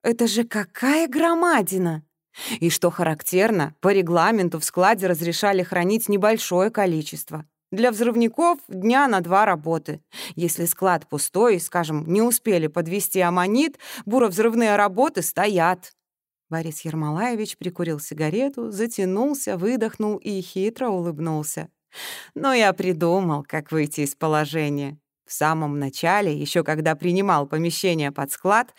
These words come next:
отгородил половину хранилища стеной и поставил вдоль неё стеллажи. Одним прикрыл вход. Сдвинешь его в сторону, ворота открыты, задвинешь — нет никаких ворот.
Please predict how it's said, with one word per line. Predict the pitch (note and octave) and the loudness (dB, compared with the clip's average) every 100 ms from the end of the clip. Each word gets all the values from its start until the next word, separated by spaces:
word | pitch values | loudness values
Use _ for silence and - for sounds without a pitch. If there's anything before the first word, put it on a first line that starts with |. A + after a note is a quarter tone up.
| - C4 - | -10 -6 2
отгородил | A3+ B3+ D4 C#4 A3 A3 F3 | 4 4 4 4 4 2 2
половину | F3+ G3+ G#3 F#3 D#3+ | 2 2 4 2 0
хранилища | D#3 F3+ F3+ E3+ D#3+ - | 2 2 4 0 0 -2
стеной | E3+ - G3+ C4 B3+ - - F#3+ | -4 0 4 4 4 0 -8 -2
и | A3+ | 2
поставил | A3 G3+ - A3+ C4+ A#3+ G3+ | 2 2 4 6 6 4 0
вдоль | F3 G3+ B3 | 2 4 4
неё | G#3+ F3 F3 | 4 4 2
стеллажи. | G3+ - F#3+ E3+ D3 D3+ D3 C#3+ _ _ _ | 0 0 2 2 0 -2 -2 -4 _ _ _
Одним | D#3 D#3 D#3+ E3 G3 | -2 -2 0 0 -2
прикрыл | F3 D#3 D#3 D#3 | -4 -4 -2 -2
вход. | D#3 - D3 C#3+ - _ _ _ | -4 -6 -4 -4 -6 _ _ _
Сдвинешь | D#3+ D#3+ F3+ B3 C4 F3+ | -6 -4 0 2 2 0
его | F#3 E3+ | -2 -2
в | D#3+ | -2
сторону, | - E3+ D#3+ D#3 D3+ C4+ G#3 | 0 0 2 -2 -4 -8 -4
ворота | F#3 G#3 A#3+ C#4+ G3+ D#3+ | 2 4 4 4 2 0
открыты, | - E3 E3 D3 D#3 D3+ F3 | -2 0 0 0 -4 -4 0
задвинешь — | F3+ F#3+ F3 F#3+ B3+ A3+ F3 - _ | 2 2 2 0 2 2 0 -4 _
нет | F#3+ A3+ D4+ C#4+ | 2 4 4 2
никаких | F#3+ F3 D#3+ D#3+ D#3 | 0 0 0 -4 -2
ворот. | E3+ D#3+ D#3 D3+ | 0 0 0 -4